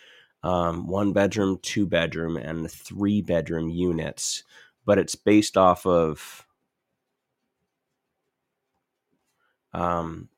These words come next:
where was it? It's based off apartment and condo listings, and it doesn't reflect, uh, single family homes. So I don't want you guys to use these, these numbers,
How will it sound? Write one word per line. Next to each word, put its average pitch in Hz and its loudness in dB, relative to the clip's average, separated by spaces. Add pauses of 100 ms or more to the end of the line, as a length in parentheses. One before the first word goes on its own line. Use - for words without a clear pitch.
(180)
where 95 -16
was 85 -16
it? 85 -18 (1000)
It's - -12
based 123 2
off 139 0
apartment 104 0
and 69 -6
condo 90 0
listings, - -12 (1800)
and 101 0
it 95 0
doesn't 98 2
reflect, 92 0 (280)
uh, 90 0
single 87 -4
family 80 -10
homes. 80 -12 (420)
So 107 6
I 104 8
don't 113 6
want 127 2
you 123 -6
guys 104 2
to 98 -8
use 85 -4
these, 82 -6
these 85 -8
numbers, 78 -8